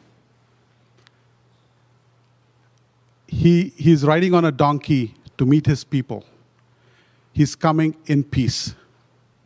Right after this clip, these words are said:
And this is just one be-, one week before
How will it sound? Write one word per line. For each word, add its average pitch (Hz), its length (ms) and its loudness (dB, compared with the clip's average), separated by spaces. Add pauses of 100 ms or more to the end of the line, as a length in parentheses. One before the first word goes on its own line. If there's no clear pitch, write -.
(760)
And 135 240 -2
this 160 160 2
is 160 160 -2
just 175 320 -2
one 156 380 -2
be-, 175 180 -2
one 143 480 -2
week 160 240 -4
before 135 500 0